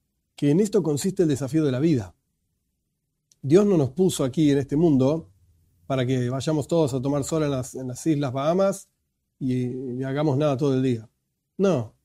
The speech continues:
Dios no, no, no es lo que está esperando de nosotros, que está esperando de nosotros que trabajemos con nosotros mismos. El matrimonio en sí es un marco con, en el cual uno tiene que trabajar consigo mismo, por supuesto,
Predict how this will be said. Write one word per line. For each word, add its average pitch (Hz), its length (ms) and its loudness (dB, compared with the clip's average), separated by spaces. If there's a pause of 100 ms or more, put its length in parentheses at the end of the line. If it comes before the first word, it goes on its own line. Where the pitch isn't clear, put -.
(460)
Dios 175 200 6
no, 175 100 2
no, 165 100 4
no 151 320 -2
es 202 120 6
lo 175 120 4
que 135 60 -2
está 131 140 -8
esperando 131 260 -2
de 123 60 -2
nosotros, 117 340 -12 (420)
que 135 60 -2
está 170 160 -2
esperando 180 340 2
de 160 60 4
nosotros 156 340 0
que 156 80 -4
trabajemos 143 520 -2
con 156 220 -4
nosotros 156 440 -4
mismos. 135 580 -4 (680)
El 131 120 2
matrimonio 147 680 6
en 151 100 2
sí 220 420 0 (540)
es 143 140 -6
un 139 120 0
marco 202 880 2 (800)
con, 185 240 4
en 180 120 6
el 185 100 6
cual 214 160 6
uno 247 140 6
tiene 233 160 4
que 220 80 4
trabajar 208 320 0
consigo 214 280 4
mismo, 185 520 2
por 160 100 -6
supuesto, 196 640 -2